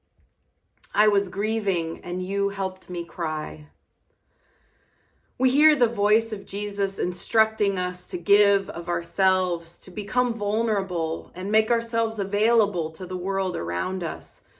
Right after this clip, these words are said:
trusting in God's promise of abundance. But we're easily overwhelmed. We wonder, are we enough? Do we have what it takes?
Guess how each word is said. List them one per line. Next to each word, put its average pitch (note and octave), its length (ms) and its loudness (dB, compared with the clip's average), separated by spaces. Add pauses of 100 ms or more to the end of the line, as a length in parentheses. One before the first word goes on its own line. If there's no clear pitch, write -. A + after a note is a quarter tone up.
(120)
trusting F#3 680 0
in F3+ 220 -4
God's F#3 380 -2
promise E3+ 560 -2
of D#3+ 160 -10
abundance. D#3+ 840 -6 (1160)
But B3 180 6
we're D4 220 0
easily C4+ 540 -4
overwhelmed. A3+ 880 -2 (640)
We G#3+ 160 0
wonder, A3+ 680 4
are G3+ 180 6
we A#3 160 4
enough? A3 560 0 (500)
Do A#3 140 0
we B3+ 140 4
have A3+ 360 2
what A#3+ 140 2
it - 160 -2
takes? - 640 -2